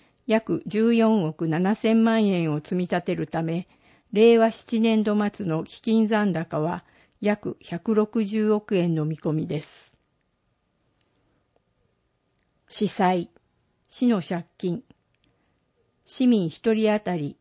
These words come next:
約五十万円。市債残高の棒グラフがあります。横軸は年度、縦軸は金額です。平成二十八年度、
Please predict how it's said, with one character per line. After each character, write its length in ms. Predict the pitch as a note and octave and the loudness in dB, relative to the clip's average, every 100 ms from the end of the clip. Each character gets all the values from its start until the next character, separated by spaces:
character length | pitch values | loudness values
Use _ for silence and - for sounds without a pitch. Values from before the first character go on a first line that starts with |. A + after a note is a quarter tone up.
| - | -4
約 300 | A3 - D#3 | -4 -2 -4
五 140 | E3 | -4
十 240 | D#3+ F#3+ G3+ | -2 0 0
万 300 | G3+ F3+ D3 | 0 0 -2
円。 240 | C#3 - _ _ _ _ _ _ _ _ _ _ _ _ _ _ _ _ _ _ _ _ _ _ _ _ _ _ | -4 -10 _ _ _ _ _ _ _ _ _ _ _ _ _ _ _ _ _ _ _ _ _ _ _ _ _ _
市 180 | - A#3 | -10 -8
債 320 | - A#3 A#3+ | 0 2 4
残 260 | A#3 A#3+ A3+ | 2 2 2
高 240 | F#3+ F3 | 0 -4
の 120 | E3 D#3+ | -4 -2
棒 220 | F#3 G3+ | -2 0
グ 120 | A3 | 2
ラ 140 | G#3 | 2
フ 120 | F3 E3+ | 0 -2
が 140 | D3+ | -2
あ 80 | D3+ | -2
り 140 | - | -4
ま 180 | - E3+ | -6 -6
す。 280 | - - _ _ _ _ _ _ _ _ _ _ _ - | -14 -20 _ _ _ _ _ _ _ _ _ _ _ -6
横 300 | G3 A3+ G#3+ | -4 -2 -2
軸 320 | G#3+ - G3+ | -4 -4 -2
は 200 | G#3 - | -2 -2
年 300 | F#3 G3 D#3+ | -2 0 0
度、 200 | F3 - _ _ _ | -2 -10 _ _ _
縦 300 | - F#3 G#3+ | -6 0 0
軸 260 | G3+ G#3 G3 | -2 -6 -6
は 160 | F#3 | -6
金 240 | - F#3 F3 | -4 -4 -2
額 260 | F3 - | -4 -6
で 140 | E3 E3 | -6 -6
す。 240 | - - _ _ _ _ _ _ _ _ _ _ _ | -10 -20 _ _ _ _ _ _ _ _ _ _ _
平 260 | A#3 B3+ | 0 0
成 300 | - A#3+ A#3 | 2 2 4
二 180 | A#3 A#3+ | 4 2
十 220 | G3 D#3+ | 0 -4
八 340 | D3 D#3+ - G3+ | -4 -6 -2 -2
年 280 | F3+ E3+ D3+ | 0 -2 -6
度、 180 | E3 | -10